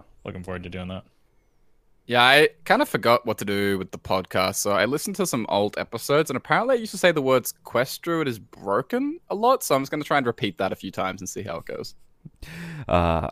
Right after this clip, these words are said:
Speaker 3: oh, we'll, we'll, we'll talk about the meta, uh, but first, but first, we have to talk about maybe the biggest, I don't even wanna say maybe,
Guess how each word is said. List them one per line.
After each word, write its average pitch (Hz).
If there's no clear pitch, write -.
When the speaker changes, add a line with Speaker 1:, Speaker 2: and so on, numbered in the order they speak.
Speaker 3:
oh, 101
we'll, 104
we'll, 156
we'll 156
talk 180
about 151
the 117
meta, 87
uh, 87
but 98
first, -
but 98
first, -
we 92
have 101
to 95
talk 90
about 92
maybe 202
the 208
biggest, 170
I 127
don't 165
even 156
wanna 135
say 117
maybe, 92